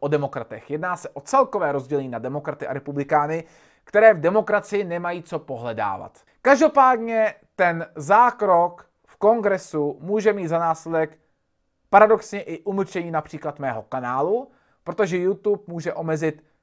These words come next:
všechny, kteří se jakkoliv třeba budou zastávat toho zlého Donalda Trumpa.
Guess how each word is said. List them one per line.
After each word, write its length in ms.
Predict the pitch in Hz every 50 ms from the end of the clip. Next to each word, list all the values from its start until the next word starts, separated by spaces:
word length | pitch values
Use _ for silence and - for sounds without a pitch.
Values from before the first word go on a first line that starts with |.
| _ _
všechny, 640 | _ - - - 262 254 - - 196 196 190 185 180
kteří 260 | _ - 175 156 160
se 160 | - - 143
jakkoliv 340 | 151 160 160 - 170 165 156
třeba 220 | - - 156 147
budou 200 | 143 139 151 147
zastávat 520 | 139 135 - - 151 143 139 139 135 139 _
toho 260 | - - 117 123 131
zlého 340 | 123 143 165 180 175 170 151
Donalda 320 | 147 139 131 120 113 113
Trumpa. 460 | - - 143 139 143 135 - 95 87